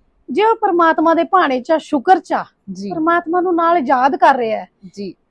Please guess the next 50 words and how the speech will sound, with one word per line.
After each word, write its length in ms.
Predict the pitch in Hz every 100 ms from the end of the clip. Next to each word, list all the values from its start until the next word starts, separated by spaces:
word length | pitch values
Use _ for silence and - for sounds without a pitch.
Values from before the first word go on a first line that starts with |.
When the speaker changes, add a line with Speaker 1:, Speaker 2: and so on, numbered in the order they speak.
| _
Speaker 1:
ਫਿਰ 240 | 339 381
ਉਹ 400 | 381 370 403 440
ਸਕੂਨ 400 | 415 _ 320 330
ਚ 100 | 330
ਆ। 80 | 220 - _ - 185
Speaker 2:
ਜੀ। 260 | 185 170 151 _ _ _ _ _ 226
Speaker 1:
ਜੇ 160 | 330
ਨਹੀਂ, 400 | 294 285 320 339
ਫਿਰ 460 | 320 _ _ 294 285
ਉਹ 100 | 285
ਨਹੀਂ, 340 | 254 233 247 196
ਕਿਉਂਕਿ 380 | 311 330 311 440 -
ਉਹਨੂੰ, 680 | 339 359 370 415 427 440 -
ਉਹਨੂੰ 200 | 339 381
ਨੀਂਦ 260 | 339 311 302
ਹੀ 80 | 370
ਨਹੀਂ 160 | 453 466
ਆਣੀ 160 | 381 370
ਕੰਮ 220 | 311 277
ਦੇ 100 | 269
ਫਿਕਰ 280 | 269 226 202
ਚ। 20 |
Speaker 2:
ਜੀ, 260 | 180 220 220
ਜੀ। 260 | 185 196 165 -
Speaker 1:
ਉਹਦਾ 160 | 294
ਸਕੂਨ 320 | 359 - 320 330
ਖੋ 240 | - 285
ਗਿਆ। 220 | 240 226 - _ _ -
Speaker 2:
ਜ਼ਿਆਦਾ 280 | 196 240 262
ਪੈਸਾ 320 | 262 233 -
Speaker 1:
ਉਹਨੂੰ 140 | -
Speaker 2:
ਵੀ 60 | 294
ਨੀਂਦ 140 | 294
Speaker 1:
ਹਮੇਸ਼ਾ 180 | 254 247
Speaker 2:
ਨਹੀਂ 140 | 254 247
ਲੈ 120 | 240
ਕੇ 160 | 240
ਆਉਂਦਾ। 300 | 226 214 208 202 285
Speaker 1:
ਨਹੀਂ, 240 | 277 285
ਬਿਲਕੁਲ 440 | 247 277 - 381 330
ਨਹੀਂ। 120 | 302 _
Speaker 2:
ਸੌਣ 240 | - 240
Speaker 1:
ਜਿਹਦੇ 100 | 294
Speaker 2:
ਨਹੀਂ 100 | 262
Speaker 1:
ਕੋਲ 100 | 359
Speaker 2:
ਦਿੰਦਾ। 240 | 254 233 240
Speaker 1:
ਸਾਨੂੰ 400 | - 269 311 349
ਟੈਨਸ਼ਨ 380 | 294 285 330
ਰਹਿੰਦੀ 360 | 349 311 294
ਆ। 100 | 320